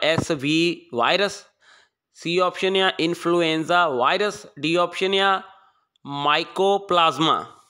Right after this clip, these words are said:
ਸੋ ਇਹਦਾ ਸਭ ਤੋਂ ਜ਼ਿਆਦਾ ਕਾਰਨ ਕੀ ਆ?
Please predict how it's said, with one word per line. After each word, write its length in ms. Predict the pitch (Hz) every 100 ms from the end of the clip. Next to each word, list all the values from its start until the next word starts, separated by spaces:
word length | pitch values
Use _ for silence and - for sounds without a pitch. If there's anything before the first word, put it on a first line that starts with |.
| _ _ _ _ _ _ _ _ _ _ _ _ _
ਸੋ 440 | - 151 160 156 156
ਇਹਦਾ 280 | 170 185
ਸਭ 220 | 175 151 151
ਤੋਂ 220 | - 180
ਜ਼ਿਆਦਾ 320 | 143 135 156
ਕਾਰਨ 420 | 156 139 135 147
ਕੀ 300 | 147 143 147
ਆ? 220 | 165 208